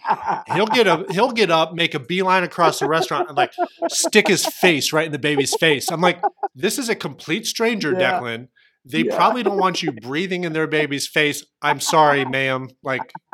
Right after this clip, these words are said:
Speaker 1: I apologize, you know, for my
Speaker 2: Yeah.
Speaker 1: son." He'll, he'll do that
Speaker 2: Yeah.
Speaker 1: at the park. He'll, like,
Speaker 2: Oh,
Speaker 1: point
Speaker 2: yeah.
Speaker 1: babies.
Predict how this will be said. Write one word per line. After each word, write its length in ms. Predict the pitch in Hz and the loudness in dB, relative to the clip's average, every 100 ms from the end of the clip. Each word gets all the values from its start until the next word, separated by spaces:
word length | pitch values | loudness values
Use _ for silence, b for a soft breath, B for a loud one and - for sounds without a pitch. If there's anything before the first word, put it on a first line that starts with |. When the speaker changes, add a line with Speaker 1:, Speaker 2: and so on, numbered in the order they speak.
| - _ | -16 _
Speaker 1:
I 120 | 143 | -4
apologize, 880 | 147 147 160 156 139 131 123 113 120 | -2 4 6 6 4 2 2 -2 -6
you 100 | 123 | -4
know, 220 | 135 131 | -2 -2
for 160 | 131 143 | -4 -4
my 140 | 135 | -2
Speaker 2:
Yeah. 120 | 127 | 0
Speaker 1:
son." 380 | 180 156 135 120 B B B B | 4 4 2 -2 B B B B
He'll, 140 | - 156 | -8 -4
he'll 120 | 190 | 0
do 100 | 196 | 2
that 80 | 185 | 4
Speaker 2:
Yeah. 120 | 170 | 4
Speaker 1:
at 100 | 135 | 2
the 100 | 135 | -6
park. 680 | - - 151 151 147 147 - | -14 -2 4 4 4 0 -8
He'll, 200 | - 151 | -6 -2
like, 120 | 131 | -2
Speaker 2:
Oh, 100 | 123 | -2
Speaker 1:
point 280 | 143 147 - | 0 0 -2
Speaker 2:
yeah. 60 | - | -4
Speaker 1:
babies. 380 | 190 190 175 | -2 -2 -4